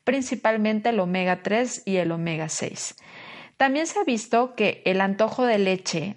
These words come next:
o hacia la leche o los productos lácteos puede estar asociado también a deficiencias de vitaminas liposolubles. La razón es obvia, la grasa de la leche, pues es una fuente muy buena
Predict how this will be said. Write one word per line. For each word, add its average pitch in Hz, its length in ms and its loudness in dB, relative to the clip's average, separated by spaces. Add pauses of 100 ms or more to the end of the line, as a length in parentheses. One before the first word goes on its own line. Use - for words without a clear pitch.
o 151 100 -2
hacia 156 280 -4
la 156 120 0
leche 208 420 0
o 170 60 0
los 165 200 -4
productos 190 520 -2
lácteos 190 500 0 (360)
puede 262 180 4
estar 262 200 4
asociado 214 480 2
también 196 280 0
a 196 60 2
deficiencias 185 640 0
de 180 80 0
vitaminas 175 500 -2
liposolubles. 220 840 0 (300)
La 196 160 4
razón 196 360 2
es 202 200 -2
obvia, 233 520 4
la 175 220 0
grasa 190 640 2
de 170 180 0
la 156 180 0
leche, 226 640 0
pues 180 140 -2
es 175 120 -6
una 180 200 -2
fuente 214 580 0
muy 180 160 -2
buena 185 480 0